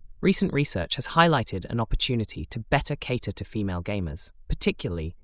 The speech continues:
through social circles. So startups are encouraged to create digital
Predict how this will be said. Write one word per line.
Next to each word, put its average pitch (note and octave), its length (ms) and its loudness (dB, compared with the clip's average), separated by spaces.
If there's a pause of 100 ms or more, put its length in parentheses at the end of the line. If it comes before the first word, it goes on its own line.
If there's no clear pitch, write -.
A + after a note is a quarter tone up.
(140)
through - 160 -4
social B2 340 2
circles. - 560 -2 (600)
So - 160 2
startups G3 560 6
are A2+ 120 -2
encouraged G#2+ 600 -2
to - 80 -2
create G2 460 -2 (140)
digital C#3 360 0